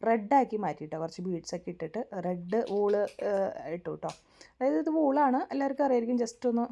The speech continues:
ഇട്ട് കൊടുക്കുന്നേ ഉള്ളൂ. എന്നിട്ടത് ദാ ഇങ്ങനെ ഒരു രണ്ട് ത്രെഡ് ഉള്ളത് ഒരു ത്രെഡ് നമ്മൾ, ഏഹ്, കയറ്റി കൊടുത്തിട്ട് അടുത്ത ത്രെഡ് വെച്ച് ദാ ഇതേപോലെ ഒന്ന് കെട്ടി കൊടുക്കുകയാണ് ചെയ്യുന്നത് കേട്ടോ. അപ്പോൾ, ഏഹ്, അതിന് ശേഷം ഇതിൻ്റെ ഈ മുകളിലത്തെ ഭാഗത്ത് ദാ ഇതേപോലൊരു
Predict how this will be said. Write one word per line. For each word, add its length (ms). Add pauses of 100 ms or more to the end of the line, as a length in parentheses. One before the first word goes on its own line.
(140)
ഇട്ട് 160
കൊടുക്കുന്നേ 340
ഉള്ളൂ. 220
എന്നിട്ടത് 360 (440)
ദാ 180
ഇങ്ങനെ 380
ഒരു 160
രണ്ട് 240
ത്രെഡ് 300
ഉള്ളത് 300
ഒരു 220
ത്രെഡ് 260
നമ്മൾ, 200 (540)
ഏഹ്, 340
കയറ്റി 320
കൊടുത്തിട്ട് 340
അടുത്ത 280
ത്രെഡ് 200
വെച്ച് 220
ദാ 120
ഇതേപോലെ 420
ഒന്ന് 140
കെട്ടി 280
കൊടുക്കുകയാണ് 400
ചെയ്യുന്നത് 300
കേട്ടോ. 160 (520)
അപ്പോൾ, 280 (180)
ഏഹ്, 320 (160)
അതിന് 220
ശേഷം 260
ഇതിൻ്റെ 240 (160)
ഈ 160
മുകളിലത്തെ 480
ഭാഗത്ത് 320
ദാ 100
ഇതേപോലൊരു 520